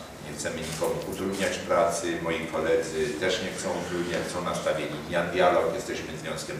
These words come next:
dialogu i rozmów, ale wszystko ma, e, swój kres,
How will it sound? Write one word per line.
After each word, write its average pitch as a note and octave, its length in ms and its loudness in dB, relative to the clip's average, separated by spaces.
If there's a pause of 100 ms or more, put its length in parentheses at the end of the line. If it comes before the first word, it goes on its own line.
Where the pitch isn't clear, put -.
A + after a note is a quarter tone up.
(100)
dialogu F#2 480 4
i F2 80 6
rozmów, E2 360 4 (480)
ale E2 180 0 (220)
wszystko - 520 2
ma, E2 420 2 (320)
e, D#2+ 220 0
swój - 240 -2
kres, F#2+ 640 6